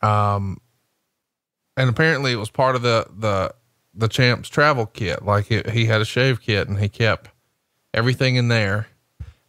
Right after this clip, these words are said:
And, uh, whenever he would come in, like, the most critical things, you know, he had to have before he would leave out for the next tour, a robe and the belt and that shave kit. Couldn't leave without those.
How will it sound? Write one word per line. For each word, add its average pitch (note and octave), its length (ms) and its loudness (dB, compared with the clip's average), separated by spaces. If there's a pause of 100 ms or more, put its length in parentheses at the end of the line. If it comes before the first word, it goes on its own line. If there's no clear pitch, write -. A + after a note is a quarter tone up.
And, G#2+ 500 4
uh, G#2 300 2
whenever A#2 300 0
he A#2+ 140 2
would A2 140 0
come A2+ 200 0
in, A#2 320 0
like, G#2 220 -2
the A2 60 -4
most G#2 240 0
critical A#2+ 340 -2
things, A2+ 480 -2 (140)
you A#2+ 100 2
know, G2+ 220 0
he A2+ 160 2
had G#2+ 160 0
to G2+ 180 -2
have G#2+ 260 0
before G#2 320 -2
he A2 120 0
would G#2 160 -2
leave G#2+ 220 0
out G#2 280 2
for A2+ 120 -4
the G#2 100 0
next - 400 -2 (180)
tour, A#2 460 0 (960)
a - 40 0
robe A2 540 2 (720)
and G#2 420 2
the G2+ 60 0
belt G#2+ 420 2 (440)
and G#2+ 100 2
that G2+ 140 0
shave C#3 300 0
kit. F2 280 -6
Couldn't D3+ 240 2
leave D3+ 180 2
without A#2 300 0
those. - 480 -6